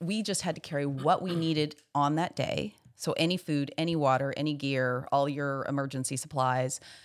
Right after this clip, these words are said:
And then we would show up at camp. We had to set up our tents, and we did all the cooking.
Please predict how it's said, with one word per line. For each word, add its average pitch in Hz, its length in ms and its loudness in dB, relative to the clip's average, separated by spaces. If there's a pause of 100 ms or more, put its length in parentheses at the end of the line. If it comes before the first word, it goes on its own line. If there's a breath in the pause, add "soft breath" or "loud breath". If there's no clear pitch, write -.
(240 loud breath)
And 151 180 4
then 143 260 6
we 143 160 2
would 139 200 -2
show 135 200 2
up 127 140 0
at - 100 -8
camp. 123 460 -2
We 139 160 -2
had 127 240 -4
to 131 60 -8
set 85 200 -2
up 123 140 -6
our - 80 -6
tents, 170 400 -2
and 131 180 -4
we 160 120 -2
did 147 140 -2
all 123 80 0
the - 80 -6
cooking. 123 540 -6